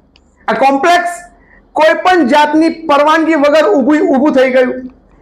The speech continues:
આમાં ટાઉન પ્લાનિંગની કોઈ પરવાનગી નથી, લેવામાં પણ નથી આવી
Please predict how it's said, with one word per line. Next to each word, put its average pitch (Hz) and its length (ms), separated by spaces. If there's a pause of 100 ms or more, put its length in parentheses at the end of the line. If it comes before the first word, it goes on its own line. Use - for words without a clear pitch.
(160)
આમાં 294 320
ટાઉન 311 360
પ્લાનિંગની 311 460
કોઈ 311 140
પરવાનગી 269 540
નથી, 254 480 (760)
લેવામાં 311 440
પણ 311 120
નથી 294 300
આવી 277 240